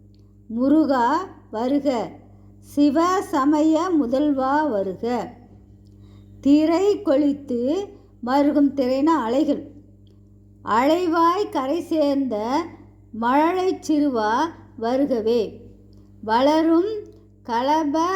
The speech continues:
குறும்பை முகை", இது தென்னம், தென்னம்பிஞ்சுன்னு என்று சொல்கிறோம், தென்ன குரம்பை அப்படின்னு சொல்லுவாங்க. "வள்ளி கணவா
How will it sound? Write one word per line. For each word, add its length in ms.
குறும்பை 680
முகை", 500
இது 300
தென்னம், 440
தென்னம்பிஞ்சுன்னு 840
என்று 260
சொல்கிறோம், 380
தென்ன 300
குரம்பை 600
அப்படின்னு 340
சொல்லுவாங்க. 460
"வள்ளி 600
கணவா 640